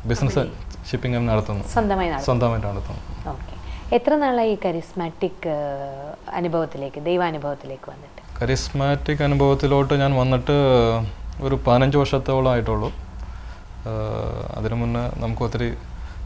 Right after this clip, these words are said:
Speaker 1: ഫ്രണ്ട്സും, family ഫ്രണ്ട്സും, ഫ്രണ്ട്സും കാര്യങ്ങളും ഉണ്ടായിരുന്നു. ഏഹ്, എല്ലാ വീക്കെൻഡിലും നമ്മൾ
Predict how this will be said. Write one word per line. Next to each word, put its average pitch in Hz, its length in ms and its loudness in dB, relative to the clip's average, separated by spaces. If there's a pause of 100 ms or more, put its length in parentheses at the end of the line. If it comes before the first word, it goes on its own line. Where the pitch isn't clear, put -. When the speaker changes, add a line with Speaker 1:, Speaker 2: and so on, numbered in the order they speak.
(120)
Speaker 1:
ഫ്രണ്ട്സും, 117 340 0
family 123 460 4
ഫ്രണ്ട്സും, 123 440 0
ഫ്രണ്ട്സും 127 340 0
കാര്യങ്ങളും 120 280 2
ഉണ്ടായിരുന്നു. 113 340 0
ഏഹ്, 113 1500 -2
എല്ലാ 120 160 6
വീക്കെൻഡിലും 123 560 2 (300)
നമ്മൾ 117 400 0